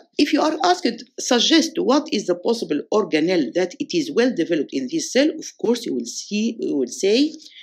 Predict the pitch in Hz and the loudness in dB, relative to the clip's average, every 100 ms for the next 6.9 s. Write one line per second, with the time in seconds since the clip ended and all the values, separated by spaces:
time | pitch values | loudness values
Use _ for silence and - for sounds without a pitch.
0 | - - 156 190 190 - 190 170 135 196 | -20 -4 2 4 2 -6 -4 -2 0 4
1 | 202 160 156 - 127 190 254 320 320 175 | 2 2 -6 -6 0 2 2 0 -2 -4
2 | 160 151 135 123 147 208 285 277 - 156 | 0 2 0 0 -2 -2 0 0 -2 -6
3 | 175 170 214 - - - - 156 180 - | -4 -2 -4 -4 -20 -12 0 4 4 2
4 | - - 123 117 220 277 311 320 - - | -6 -10 -8 -4 2 2 2 -4 -10 2
5 | 175 190 196 - - - 131 160 165 - | 4 2 -2 -16 -12 -10 -4 -2 -2 -4
6 | 123 143 254 220 156 160 160 160 | -2 2 4 2 0 2 2 0